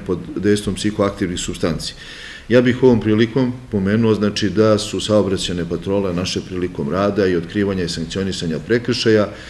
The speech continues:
i saobraćaja isključile petsto osamdeset osam vozača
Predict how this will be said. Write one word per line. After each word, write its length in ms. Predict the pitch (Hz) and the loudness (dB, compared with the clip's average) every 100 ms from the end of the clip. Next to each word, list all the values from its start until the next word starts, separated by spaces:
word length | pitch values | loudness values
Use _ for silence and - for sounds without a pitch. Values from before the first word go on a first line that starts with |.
| - - - - | -16 -18 -12 -6
i 100 | 95 | 0
saobraćaja 720 | - 120 120 104 104 107 104 | 6 8 8 8 4 4 4
isključile 600 | 98 - 113 117 - 101 87 | 4 2 0 0 0 -2 2
petsto 320 | 117 110 - | 2 2 0
osamdeset 580 | 95 101 101 104 85 - | -4 -2 -2 -2 -4 0
osam 340 | 107 104 95 | 2 2 -2
vozača 380 | 80 78 101 - | -2 0 0 -2